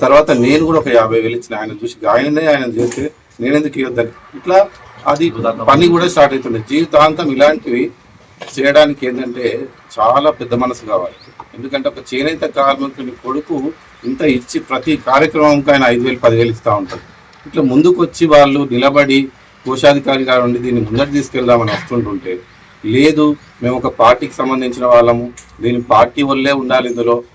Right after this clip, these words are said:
అంటే పార్టీ ఎలక్షన్స్ కావు ఇవి. మీకు అర్థం కావాల్సింది ఏంటంటే ఇది పార్టీ ఎలక్షన్స్ కావు, ఇది పద్మశాలి సంఘం ఎలక్షన్. పద్మశాలి సంఘంలో సిపిఐ పార్టీ వాళ్ళు ఉంటారు, బీజేపీ ఉంటారు,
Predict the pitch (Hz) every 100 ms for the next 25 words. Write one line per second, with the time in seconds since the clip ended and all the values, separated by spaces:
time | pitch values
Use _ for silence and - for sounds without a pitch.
0 | 127 135 - 123 156 - 175 165 - 170
1 | - - 143 196 160 - - _ _ _
2 | 113 113 104 147 151 147 143 131 127 120
3 | 123 156 147 117 123 - 139 117 113 123
4 | 139 - 104 107 117 - - _ _ 117
5 | 160 - - 131 123 127 123 120 110 120
6 | 113 - 113 - - 123 131 120 120 117
7 | 120 143 185 - _ _ _ - 135 135
8 | 156 143 139 135 139 135 131 139 143 170
9 | - - _ 120 135 151 - 143 - 127